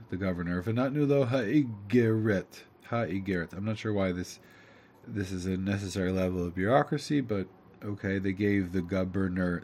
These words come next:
the, the, the letter of introduction. "V'sha'al ha'gaberner al elu ha'shnei banim." And they asked about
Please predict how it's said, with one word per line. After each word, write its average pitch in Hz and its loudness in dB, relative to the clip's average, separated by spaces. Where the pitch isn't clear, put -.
the, 87 -2
the, 87 -4
the 92 -4
letter 95 0
of 92 0
introduction. 131 0
"V'sha'al 120 4
ha'gaberner 113 2
al 95 -2
elu 120 0
ha'shnei 98 -2
banim." 87 -2
And 117 -2
they 117 -4
asked 190 2
about 110 2